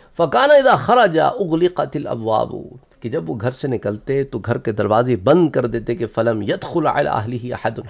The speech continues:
हत्ता यरजिअ, कि उनके अहल पर, उनके घर वालों में कोई दाखिल नहीं हो सकता था यहाँ तक कि वो वापस लौट आते। तो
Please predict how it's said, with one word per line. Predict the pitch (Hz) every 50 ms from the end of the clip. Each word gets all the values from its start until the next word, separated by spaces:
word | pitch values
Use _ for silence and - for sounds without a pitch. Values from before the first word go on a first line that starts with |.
| -
हत्ता | - - 143 - - 131 120
यरजिअ, | 117 160 240 254 214 170 160 135 - - - - _ _ _ _ - - - _ _ _ _ _ -
कि | 170
उनके | 196 214 233 208 - - -
अहल | 147 135 147 185 208 180
पर, | - 185 175 170
उनके | 165 165 156 -
घर | 117 110 127 120
वालों | 117 117 143 165 170
में | 170 160
कोई | - - 165 147
दाखिल | 113 135 135 143 - - 220
नहीं | 220 208 202 185
हो | 160 151 147
सकता | - 143 120 - - 123 113
था | - 135 123
यहाँ | 113 107 113 117 -
तक | - 110 -
कि | - 110
वो | 104 104
वापस | 98 104 110 - - 123 - -
लौट | 117 113 110 -
आते। | - - - - - - - _ _ _ _ _ _ _ _ _ _ _ -
तो | 156